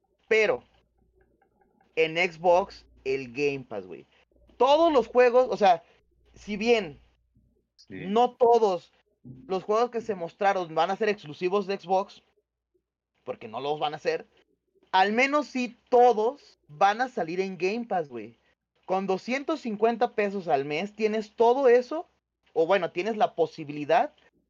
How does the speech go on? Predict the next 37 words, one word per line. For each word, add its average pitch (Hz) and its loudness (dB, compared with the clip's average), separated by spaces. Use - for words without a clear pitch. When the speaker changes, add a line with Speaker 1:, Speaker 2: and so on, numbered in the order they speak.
Speaker 1:
de 180 -4
tener 185 -6
todo 254 2
eso 285 -4
que 254 -6
se 202 -8
mostraron, 147 -4
güey. 107 -18
No 170 -2
sé, 208 2
a 156 4
mí 175 -6
se 247 -6
me 254 -2
hace 247 -6
que 233 -2
es 240 -4
un, 240 -6
algo 190 0
muy, 240 0
muy, 190 -10
pero 131 -10
muy 208 -2
fuerte. 226 -2
¿Ustedes 247 2
cómo 233 2
ven? 208 0
Y 185 -4
aquí 202 -2
lanzo 220 0
la 202 -2
pregunta 185 0
de 151 2
quien 147 -10
quiera 185 0
responder 160 -8
primero. 170 -6